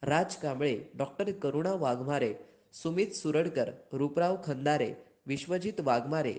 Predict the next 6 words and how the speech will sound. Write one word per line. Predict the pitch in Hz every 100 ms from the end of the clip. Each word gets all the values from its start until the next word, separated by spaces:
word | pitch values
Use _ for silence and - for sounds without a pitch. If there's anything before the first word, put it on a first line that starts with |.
| -
सिद्धार्थ | - 135 135 151 156
दिवेकर, | 175 139 127 165 160 113 98 - _ -
नयन | 139 151 185 180
पवार, | 131 127 107 - - _ -
विशाल | 135 - 196 190
वाघ | 139 135